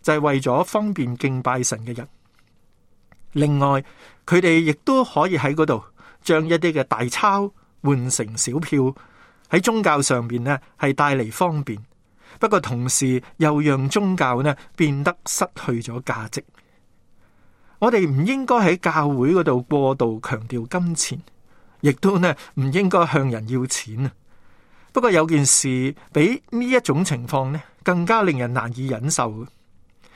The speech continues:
就係有啲人將教會同埋基督嘅救贖看成為可有可無，因此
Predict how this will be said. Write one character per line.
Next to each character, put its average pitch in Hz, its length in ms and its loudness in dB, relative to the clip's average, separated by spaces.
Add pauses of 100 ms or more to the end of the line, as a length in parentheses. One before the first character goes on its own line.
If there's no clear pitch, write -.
(120)
就 147 120 0
係 123 300 0 (360)
有 147 200 2
啲 208 140 2
人 135 160 0
將 202 280 2
教 156 240 2
會 143 220 2
同 160 140 -2
埋 117 160 -4
基 220 320 0
督 226 180 -2
嘅 135 200 0
救 127 260 -2
贖 - 180 -4 (640)
看 165 260 2
成 120 280 -2
為 120 260 -4
可 147 380 -2
有 131 320 0
可 - 140 -12
無， 123 300 -6 (840)
因 160 200 2
此 131 300 -2